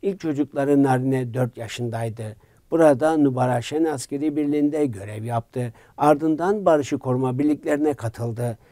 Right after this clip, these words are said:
Afganistan'daki Barışı Koruma Misyonu Levon'un hoşuna gitmedi. Burada yedi ay kalacaktı. Ancak böylece ipotekli bir daire satın alabileceğini düşünüyordu. Şu ana kadar binbaşı ailesinin kendi evi yoktur.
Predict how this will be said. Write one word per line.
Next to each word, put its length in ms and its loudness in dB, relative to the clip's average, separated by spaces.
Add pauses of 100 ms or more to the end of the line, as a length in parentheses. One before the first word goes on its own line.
(140)
Afganistan'daki 1080 0
Barışı 360 -2
Koruma 360 0
Misyonu 680 0
Levon'un 380 0
hoşuna 380 -6
gitmedi. 600 -4 (320)
Burada 380 4
yedi 360 4
ay 180 4
kalacaktı. 720 -4 (240)
Ancak 460 4
böylece 440 0
ipotekli 760 -6
bir 240 2
daire 300 -2
satın 320 -6
alabileceğini 840 -4
düşünüyordu. 800 -8 (400)
Şu 220 4
ana 260 4
kadar 460 -2
binbaşı 480 4
ailesinin 600 0
kendi 340 -4
evi 240 -6
yoktur. 420 -12